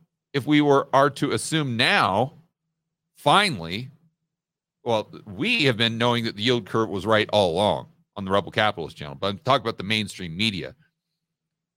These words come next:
When will they finally come to the real, realization that, oh, hey, maybe that yield curve thing that's been right since the nineteen fifties, <laughs> may-, maybe it's right again?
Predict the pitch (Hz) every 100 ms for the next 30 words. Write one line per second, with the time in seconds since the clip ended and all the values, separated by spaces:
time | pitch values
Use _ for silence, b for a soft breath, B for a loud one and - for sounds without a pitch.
0 | 92 123 190 208 170 131 135 170 - -
1 | 117 175 160 95 78 71 _ _ - 147
2 | 135 123 120 120 113 - 117 139 127 92
3 | 110 139 139 82 76 - _ _ 123 -
4 | 180 185 104 175 175 87 - _ _ -
5 | 143 160 147 117 135 165 156 175 175 170
6 | 180 175 127 135 120 120 139 - 135 -
7 | 120 113 139 156 165 - - 170 160 147
8 | - 175 170 - 185 190 202 - - _
9 | _ _ _ - _ _ _ 175 - _
10 | B 123 156 - 185 190 208 208 185 175
11 | 160 170 175 143 156 170 139 82